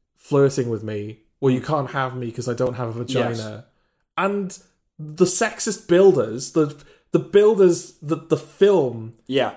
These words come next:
Speaker 1: has demonized
Speaker 2: Yeah.
Speaker 1: and written off as sexist pigs, he just goes,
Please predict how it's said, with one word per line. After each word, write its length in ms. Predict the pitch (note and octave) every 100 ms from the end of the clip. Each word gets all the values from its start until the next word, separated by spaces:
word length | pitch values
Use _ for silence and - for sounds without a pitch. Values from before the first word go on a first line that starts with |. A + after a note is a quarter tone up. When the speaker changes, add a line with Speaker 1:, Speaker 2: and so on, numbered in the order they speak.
| -
Speaker 1:
has 500 | - D#3+ C#3+ C3 -
demonized 960 | C#3+ - F3 F#3 D#3 A#2+ G#2+ A2 B2+ C#3
Speaker 2:
Yeah. 240 | B2+ G#2 - _ _ C#3+
Speaker 1:
and 200 | D3+ D3
written 200 | E3+ D#3+
off 180 | D3
as 60 | -
sexist 520 | - E3 - - -
pigs, 640 | F3+ C#3 - - - - _ _ _
he 120 | F#3 F#3+
just 180 | F#3
goes, 500 | F#3+ E3+ E3 E3 -